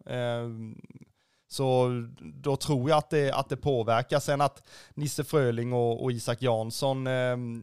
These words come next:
valde att, att sticka när vi började sjunga, <laughs> sjunga skriv på, skriv på, så är det ju,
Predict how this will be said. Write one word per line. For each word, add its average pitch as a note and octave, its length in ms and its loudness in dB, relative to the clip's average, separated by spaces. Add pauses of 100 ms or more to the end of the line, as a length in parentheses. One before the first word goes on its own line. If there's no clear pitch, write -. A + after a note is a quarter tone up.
(140)
valde A#2+ 360 0
att, A2 460 -4
att A2 260 -10
sticka - 500 -4
när C#3+ 120 0
vi C3+ 120 -2
började B2+ 260 4
sjunga, C3+ 380 2 (240)
<laughs> - 220 -20
sjunga C#3+ 460 2
skriv D#3+ 300 2
på, D3+ 240 2
skriv C#3+ 220 -2
på, C3+ 340 0
så D#3 140 0
är B2+ 180 0
det B2+ 60 -2
ju, C3 300 0